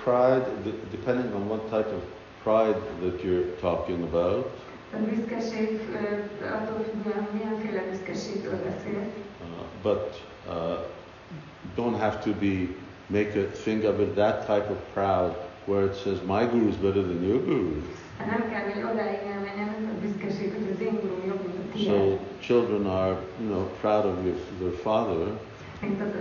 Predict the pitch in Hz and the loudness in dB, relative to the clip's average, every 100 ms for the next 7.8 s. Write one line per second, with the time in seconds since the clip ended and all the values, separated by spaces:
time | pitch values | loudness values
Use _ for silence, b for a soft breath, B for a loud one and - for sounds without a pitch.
0 | 214 214 214 214 - 208 214 214 196 185 | -2 0 0 -2 -4 -2 -2 0 0 0
1 | 202 202 - - - 349 - - - - | -2 -2 -4 -4 -2 -2 -2 -2 -2 -4
2 | - - 98 92 98 98 - 101 95 - | -6 -4 -4 2 4 4 2 2 2 0
3 | - - 82 90 98 - 98 87 87 - | -8 -8 -4 0 2 2 0 2 0 -2
4 | 92 92 95 87 82 90 101 107 - 220 | -2 0 0 0 0 4 4 4 2 2
5 | 180 - - 285 381 - 233 247 247 254 | 4 2 2 2 2 4 6 6 6 6
6 | 226 220 220 220 208 - 202 185 196 208 | 6 4 4 4 2 2 0 2 4 2
7 | 202 - 180 175 190 175 170 - | -2 -4 -4 -2 0 0 -2 -4